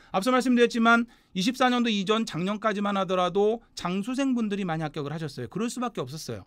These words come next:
그런데 이제 우회보 비중이 워낙 높아졌고 또 올해 시험은 워낙 또 우회보 과목이 쉽다 보니까 단기 합격자가 굉장히 많이 늘어났기 때문에,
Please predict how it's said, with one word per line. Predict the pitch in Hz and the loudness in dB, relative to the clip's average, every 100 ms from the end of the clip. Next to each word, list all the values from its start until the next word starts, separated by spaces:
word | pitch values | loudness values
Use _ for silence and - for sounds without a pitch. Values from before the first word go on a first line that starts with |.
| _ _ - | _ _ -4
그런데 | 208 220 | 0 0
이제 | 196 170 190 262 - _ | 0 2 0 -2 -10 _
우회보 | 156 165 190 226 233 | -4 4 4 4 0
비중이 | 208 214 | -2 -2
워낙 | 170 185 | -2 -2
높아졌고 | 175 156 175 160 - 139 - - | -2 -2 -4 -4 -2 -4 -4 -4
또 | 226 | 2
올해 | 226 | 4
시험은 | 220 220 202 | 4 4 2
워낙 | 170 185 | 2 2
또 | - 185 | 2 2
우회보 | 170 180 180 175 | 2 2 0 -2
과목이 | 143 151 175 | -4 -4 -4
쉽다 | - 254 - 240 | -6 -8 -4 -2
보니까 | 214 190 226 233 - - - | -2 -2 4 4 4 -16 -10
단기 | - 196 190 | -4 0 0
합격자가 | 190 190 - 175 180 | -2 -8 -6 -6 -4
굉장히 | 180 202 220 196 | -4 -4 -2 -2
많이 | 180 147 | -2 -2
늘어났기 | 170 220 202 185 | 0 0 -2 -4
때문에, | - 139 131 175 113 | -6 -4 -2 -2 -4